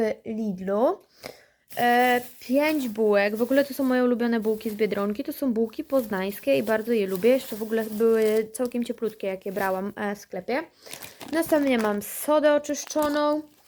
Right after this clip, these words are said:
Dwie czekolady mleczne na polewę również z myślą o pierniczkach. Makaron penne. Mm.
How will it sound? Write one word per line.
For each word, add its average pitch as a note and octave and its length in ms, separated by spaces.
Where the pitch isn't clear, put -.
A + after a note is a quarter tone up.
Dwie C4 280
czekolady C4 480
mleczne A#3+ 500
na A3 260
polewę A3+ 440
również G#3+ 300
z - 80
myślą A3 360
o C4+ 120
pierniczkach. A3 840
Makaron C4 640
penne. D4 640
Mm. B3+ 640